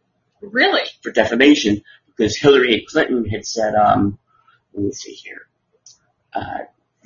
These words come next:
Speaker 2: basically called her, called Tulsi a Russian plant and a Russian asset.
Speaker 1: Ah, yeah.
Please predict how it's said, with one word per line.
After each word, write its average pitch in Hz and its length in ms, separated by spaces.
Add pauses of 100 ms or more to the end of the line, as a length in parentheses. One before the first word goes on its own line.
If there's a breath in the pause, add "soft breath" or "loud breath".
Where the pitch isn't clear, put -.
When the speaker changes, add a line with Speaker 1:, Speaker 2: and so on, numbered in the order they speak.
Speaker 2:
basically - 560 (240)
called 131 240
her, 123 400 (180)
called 123 300
Tulsi 135 520 (540 soft breath)
a 117 80
Russian 123 460
plant - 540 (280)
and 107 140
a - 40
Russian 120 520 (140)
asset. - 500 (560)
Speaker 1:
Ah, 262 500
yeah. 220 180